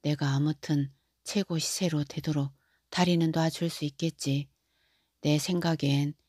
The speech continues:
네가 어머니를 모시고 있으니까 당장 현찰이 필요한 게 아니라면 이리저리 굴려서 분양받을 때까지 기다렸다가 처분하는 게 장땡인데.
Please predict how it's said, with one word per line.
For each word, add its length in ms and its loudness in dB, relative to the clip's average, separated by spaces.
네가 300 4
어머니를 440 2
모시고 440 -2
있으니까 760 0
당장 420 2
현찰이 480 0
필요한 400 -2
게 80 -2
아니라면 640 0
이리저리 480 2
굴려서 800 0
분양받을 580 0
때까지 480 -2
기다렸다가 840 -2
처분하는 680 2
게 200 0
장땡인데. 880 0